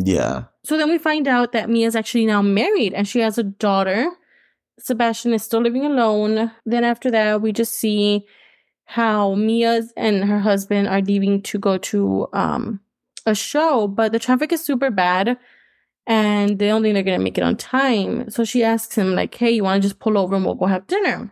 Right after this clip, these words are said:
Speaker 2: As they're leaving from the dinner that they just had, they end up hearing a band. This
Speaker 1: Mm.
Speaker 2: is kinda like when Mia heard Sebastian playing, wouldn't you say?
Speaker 1: Yeah, like, kinda towards the beginning of the movie.
Speaker 2: Mm-hmm.
Speaker 1: Basically, yeah. So she overhears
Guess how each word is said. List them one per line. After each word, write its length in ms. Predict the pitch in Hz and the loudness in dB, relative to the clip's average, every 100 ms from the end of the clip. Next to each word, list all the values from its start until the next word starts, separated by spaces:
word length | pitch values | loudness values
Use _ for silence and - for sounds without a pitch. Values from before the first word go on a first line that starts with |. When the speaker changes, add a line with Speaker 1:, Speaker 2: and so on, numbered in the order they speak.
| _ | _
Speaker 2:
As 240 | 233 254 254 | 2 2 2
they're 160 | 320 | 0
leaving 460 | 269 240 220 226 226 | 0 0 2 0 0
from 240 | 226 202 | 0 0
the 80 | 196 | 0
dinner 240 | 220 226 | 0 2
that 120 | 214 196 | 0 0
they 100 | 190 | -4
just 200 | 185 - | -6 -8
had, 460 | - 240 233 202 | -2 0 2 0
they 120 | 214 226 | 0 0
end 120 | 254 | 0
up 100 | 269 | -2
hearing 280 | 294 302 285 | -2 0 0
a 80 | |
band. 640 | 202 196 196 185 175 - - - _ - | -2 0 0 2 0 -4 -10 -20 _ -4
This 140 | 247 | 0
Speaker 1:
Mm. 40 | |
Speaker 2:
is 60 | 302 | 0
kinda 220 | 294 294 | 0 0
like 140 | 294 262 | 0 0
when 120 | 226 | 0
Mia 180 | 226 220 | 2 2
heard 180 | 226 214 | 0 -2
Sebastian 520 | 202 196 311 - 247 | -2 0 0 0 -2
playing, 320 | 214 185 180 | 0 0 2
wouldn't 200 | 185 196 | 2 2
you 60 | 202 | 2
say? 320 | 214 214 220 - | 2 2 0 -2
Speaker 1:
Yeah, 300 | 98 107 87 | 0 2 2
like, 220 | 87 87 | 0 -2
kinda 200 | 92 92 98 | 0 0 0
towards 180 | 92 | 0
the 60 | 90 | 0
beginning 340 | 90 85 92 | 0 0 2
of 60 | 87 | 2
the 60 | 87 | 2
movie. 420 | 87 87 92 95 - 226 | 2 2 0 -2 -8 -4
Speaker 2:
Mm-hmm. 120 | 220 | 0
Speaker 1:
Basically, 440 | 113 95 180 92 | 2 2 0 0
yeah. 220 | 87 90 - _ - 104 | 2 0 -2 _ -16 -4
So 420 | 135 117 110 110 | 0 2 0 -2
she 220 | - 123 | -4 0
overhears 560 | 127 127 131 127 123 | 0 0 -2 -2 -2